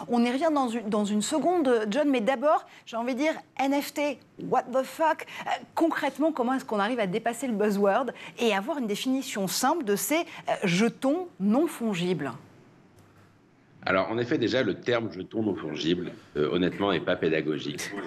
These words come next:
Speaker 2: Donc moi, je me contenterai de parler d'un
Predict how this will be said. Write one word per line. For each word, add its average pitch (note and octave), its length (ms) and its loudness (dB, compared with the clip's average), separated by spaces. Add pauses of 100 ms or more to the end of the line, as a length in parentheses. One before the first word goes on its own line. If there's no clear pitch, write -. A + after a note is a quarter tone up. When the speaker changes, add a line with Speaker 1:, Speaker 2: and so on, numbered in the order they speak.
(400)
Speaker 2:
Donc - 140 0
moi, A#2+ 120 4
je A2 60 0
me G#2 80 2
contenterai A2+ 680 0 (500)
de F#2 60 -6
parler F2 600 0 (600)
d'un E2 280 -2